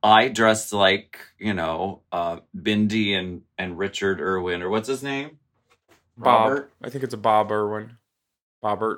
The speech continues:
Speaker 1: Bob Irwin. Uh, I
Speaker 2: Bobbert
Speaker 1: dressed
Speaker 2: the
Speaker 1: like
Speaker 2: Animal Man.
Speaker 1: him for the, uh, for the promo shoot,
Speaker 2: Mm-hmm.
Speaker 1: which I'm very proud of. And you wore a pink outfit and a blonde wig,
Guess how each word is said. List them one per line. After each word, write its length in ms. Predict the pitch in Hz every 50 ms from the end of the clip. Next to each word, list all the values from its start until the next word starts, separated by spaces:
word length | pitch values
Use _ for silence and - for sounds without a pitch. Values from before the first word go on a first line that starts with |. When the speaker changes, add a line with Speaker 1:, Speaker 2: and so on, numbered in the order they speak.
| -
Speaker 1:
Bob 400 | 98 92 117 117 117 113 107 98
Irwin. 580 | 113 113 113 110 104 98 95 90 85 85 82 - _ _ _ _ _ _ _ -
Uh, 400 | 120 120 117 117 117 113 113 -
I 220 | - 120 120 117 113
Speaker 2:
Bobbert 60 | 113
Speaker 1:
dressed 260 | 117 123 127 127 110 107
Speaker 2:
the 60 | 110
Speaker 1:
like 200 | 120 117 110 104
Speaker 2:
Animal 80 | 107 107
Man. 180 | 110 101 110
Speaker 1:
him 400 | 113 101 113 147 175 185 170 - _ - - _ _ _ _ _ _ _ _ _ _
for 480 | - - - 131 123 120 117 120 120
the, 360 | 117 95 117 120 117 117 117 113
uh, 300 | 110 110 107 107 110 110
for 220 | - - 127 123
the 80 | 120 110
promo 340 | 160 180 226 254 127 98
shoot, 380 | - - - 131 - - - -
Speaker 2:
Mm-hmm. 320 | 135 120 123 123 120 131
Speaker 1:
which 180 | 104 104 - -
I'm 160 | 104 95 95
very 240 | 92 92 85 90 92
proud 240 | - 98 87 92 95
of. 260 | 113 - - - - - -
And 220 | 143 139 135 143
you 640 | 117 139 185 247 277 226 170 131 131 151 190 226 - - - _ _
wore 240 | - 131 135 139 135
a 60 | 123 -
pink 280 | 151 165 160 - -
outfit 440 | 147 135 123 - - - 139 117 -
and 100 | 120 120
a 40 | 107
blonde 360 | 110 110 107 101 104 101 107
wig, 540 | 180 208 240 226 143 110 104 101 117 127